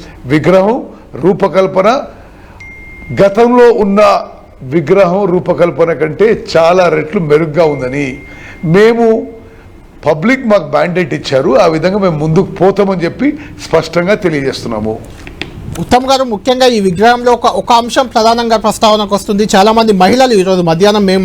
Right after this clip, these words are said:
Speaker 2: మహిళలతో డిబేట్ పెట్టాము, అందులో కూడా చెప్పారు, ఒక చేతిలో ఉన్న బతుకమ్మను తీసేశారు, అక్కడ అభయహస్తం
Speaker 1: ఆ.
Speaker 2: మీ పార్టీ గుర్తు చూపిస్తున్నారు ఆ విగ్రహంలో అనేది ఒక ప్రధాన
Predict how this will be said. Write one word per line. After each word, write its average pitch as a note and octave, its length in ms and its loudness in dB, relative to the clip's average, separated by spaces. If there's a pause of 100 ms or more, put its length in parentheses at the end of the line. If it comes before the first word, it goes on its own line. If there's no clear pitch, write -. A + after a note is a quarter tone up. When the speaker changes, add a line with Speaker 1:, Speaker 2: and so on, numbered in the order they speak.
Speaker 2:
మహిళలతో G#3+ 440 4
డిబేట్ F#3+ 360 2
పెట్టాము, F#3+ 320 2
అందులో F#3+ 240 4
కూడా G3 240 4
చెప్పారు, D#3 440 0 (580)
ఒక F#3 140 2 (180)
చేతిలో C#4+ 320 2
ఉన్న C#4+ 200 2
బతుకమ్మను C#4 680 0
తీసేశారు, A3+ 880 0
అక్కడ G3+ 220 2
అభయహస్తం A3 760 2
Speaker 1:
ఆ. - 40 -2
Speaker 2:
మీ G#3 80 2
పార్టీ G3 440 0
గుర్తు F#3 320 -2
చూపిస్తున్నారు G3 840 2 (100)
ఆ E3+ 80 -2
విగ్రహంలో F3+ 520 2
అనేది F3 380 0 (280)
ఒక - 120 0
ప్రధాన C4 440 2